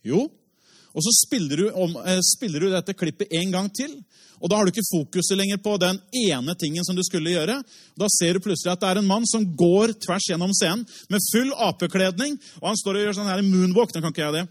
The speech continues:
men, eh, så han gjør sånn her moonwalk for, og viser helt tydelig, "Her er jeg midt i bildet", og så går han ut igjen.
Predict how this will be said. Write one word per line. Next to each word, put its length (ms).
men, 260
eh, 140
så 180
han 40
gjør 140
sånn 160
her 80
moonwalk 540
for, 180
og 140
viser 580
helt 240
tydelig, 380
"Her 180
er 160
jeg 100
midt 220
i 40
bildet", 380
og 80
så 100
går 140
han 140
ut 120
igjen. 220